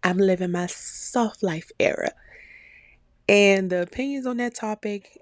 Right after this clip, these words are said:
have been pretty mixed for the most part. Um, you know, some girls say that they're,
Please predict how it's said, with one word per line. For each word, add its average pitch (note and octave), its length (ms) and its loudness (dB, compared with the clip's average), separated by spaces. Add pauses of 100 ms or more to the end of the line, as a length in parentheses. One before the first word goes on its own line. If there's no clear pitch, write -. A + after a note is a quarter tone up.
(340)
have B3+ 380 -2
been A3 260 4
pretty F#3+ 300 -2
mixed - 580 -6
for F3 140 2
the D#3+ 80 -2
most D3 260 -6
part. - 400 -8 (920)
Um, E3+ 640 -2 (640)
you G3+ 120 0
know, E3+ 120 2
some F3 260 -2
girls G3+ 320 2
say F#3+ 140 -4
that F#3+ 280 -2 (140)
they're, F3 340 2